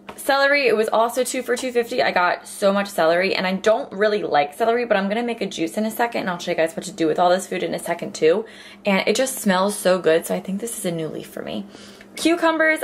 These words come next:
I think it was three for a dollar. Pineapple, this was, I wanna say two or three dollars for one pineapple. Bag of carrots was one dollar, and then sweet potatoes,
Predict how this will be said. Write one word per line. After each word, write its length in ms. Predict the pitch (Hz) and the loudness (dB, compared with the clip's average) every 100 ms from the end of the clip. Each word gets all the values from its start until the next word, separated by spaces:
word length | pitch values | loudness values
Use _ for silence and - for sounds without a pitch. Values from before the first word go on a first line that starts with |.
| - | 0
I 140 | 214 | 0
think 180 | 220 247 | 0 2
it 40 | |
was 120 | 247 226 | 2 0
three 340 | - 233 254 | -4 0 0
for 160 | 247 233 | 2 4
a 60 | |
dollar. 440 | 226 208 208 208 214 - - - | 4 4 4 2 -2 -14 -20 -8
Pineapple, 540 | 269 269 262 262 262 | -2 0 0 2 0
this 240 | 240 233 226 | 0 -2 4
was, 420 | 220 214 214 208 | 4 4 2 0
I 40 | 214 | -4
wanna 180 | 214 233 | -4 -4
say 680 | 226 208 202 196 202 208 - | -2 -2 -2 -4 -4 -6 -8
two 240 | - 233 | -2 2
or 80 | 240 | 2
three 220 | 240 220 | 2 2
dollars 340 | 214 185 202 214 | 2 4 0 -2
for 160 | 185 | -2
one 200 | 175 175 | 0 0
pineapple. 580 | 180 175 175 185 233 240 - - - - | 0 0 0 2 2 2 -6 -18 -12 -2
Bag 200 | 233 254 | 0 0
of 100 | 277 | 0
carrots 320 | 294 254 247 | 2 2 2
was 160 | 226 202 | 0 2
one 220 | 214 220 | 2 4
dollar, 300 | 214 208 214 | 4 4 4
and 260 | - 196 190 | 2 0 0
then 180 | 185 | 0
sweet 240 | 196 - 233 | -2 -6 -4
potatoes, 540 | 240 262 240 247 247 | 0 4 6 4 2